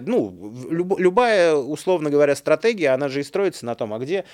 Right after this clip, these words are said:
где есть наша аудитория, где есть, г-, какие сегменты нашей аудитории представлены в Одноклассниках,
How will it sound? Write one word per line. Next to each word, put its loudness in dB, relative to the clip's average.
где 2
есть 2
наша 0
аудитория, -2
где -2
есть, -2
г-, -10
какие -6
сегменты -6
нашей -4
аудитории -2
представлены -4
в -6
Одноклассниках, -10